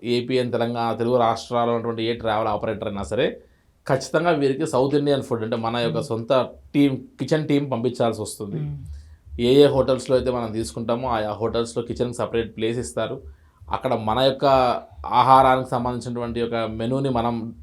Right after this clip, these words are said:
Speaker 1: వారికి అందిస్తూ
Speaker 2: మ్మ్.
Speaker 1: మార్నింగ్ బ్రేక్ఫాస్ట్ దగ్గర నుంచి నైట్ డిన్నర్ వరకు మన ఓన్ ఫుడ్నే మనం వారికి అందించడం జరుగుతుంది. కాబట్టి throughout the అమర్నాథ్ టూరే కాదు మిగతా ఏ టూర్ అయినా సరే మనం హైదరాబాద్లో లేదంటే మనం ఏపీ తెలంగాణలో ఏ ప్రాంతంలో ఏం తింటామో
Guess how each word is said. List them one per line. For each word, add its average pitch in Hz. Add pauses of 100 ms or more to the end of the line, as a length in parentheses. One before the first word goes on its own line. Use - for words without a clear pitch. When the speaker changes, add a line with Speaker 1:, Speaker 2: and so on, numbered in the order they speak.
(120)
Speaker 1:
వారికి 117
అందిస్తూ 120
Speaker 2:
మ్మ్. 151
Speaker 1:
మార్నింగ్ 120
బ్రేక్ఫాస్ట్ 117
దగ్గర 110
నుంచి 127
నైట్ 117
డిన్నర్ 113
వరకు 110
మన 113
ఓన్ 113
ఫుడ్నే 123 (340)
మనం 117
వారికి 110
అందించడం 110
జరుగుతుంది. 104 (360)
కాబట్టి 135
throughout 147
the 143
అమర్నాథ్ 127
టూరే 120
కాదు 127 (160)
మిగతా 123
ఏ 117
టూర్ 131
అయినా 117
సరే 165 (500)
మనం 117
హైదరాబాద్లో 135
లేదంటే 127
మనం 117
ఏపీ 127
తెలంగాణలో 127
ఏ 120
ప్రాంతంలో 123
ఏం 123
తింటామో 127